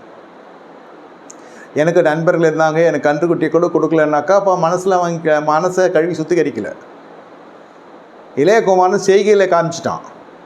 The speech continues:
அதான் சொல்றேன், இந்த தத்தான், அபிராம், அஹ், இந்த கேராகு கூட்டத்தாரெல்லாம் நேரடியா வந்து பேசுனாங்க,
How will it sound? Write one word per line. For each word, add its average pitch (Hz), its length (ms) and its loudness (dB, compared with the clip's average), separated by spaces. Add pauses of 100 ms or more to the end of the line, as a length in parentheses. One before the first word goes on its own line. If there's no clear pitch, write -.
(480)
அதான் 185 280 2
சொல்றேன், 180 380 0
இந்த 143 220 2
தத்தான், 185 300 0
அபிராம், 175 520 2
அஹ், 143 360 2
இந்த 131 540 0 (200)
கேராகு 160 380 2
கூட்டத்தாரெல்லாம் 135 720 -2 (320)
நேரடியா 185 500 0
வந்து 175 80 0
பேசுனாங்க, 165 760 0